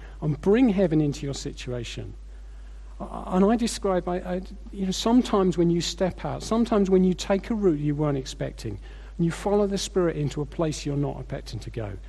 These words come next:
you find yourself face to face with God. And there are moments I describe them as scrape me off the ceiling moments,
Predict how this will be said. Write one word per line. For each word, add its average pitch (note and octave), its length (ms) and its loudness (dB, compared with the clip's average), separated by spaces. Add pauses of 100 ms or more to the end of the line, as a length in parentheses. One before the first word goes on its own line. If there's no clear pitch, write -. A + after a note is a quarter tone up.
(360)
you E3 140 0
find F#3+ 420 6
yourself C#3+ 460 -2
face B2+ 240 -4
to B2 140 -10
face - 340 -10
with A2 140 -10
God. A#2 180 -2
And C#3+ 140 2
there E3 40 2
are F3 60 4
moments G3+ 420 6
I E3 120 0
describe D#3 480 0
them C3+ 160 0
as B2+ 120 -2
scrape D#3+ 340 -2
me D#3 120 0
off C#3 140 -4
the - 80 -6
ceiling A#2+ 400 0
moments, G#2+ 520 -4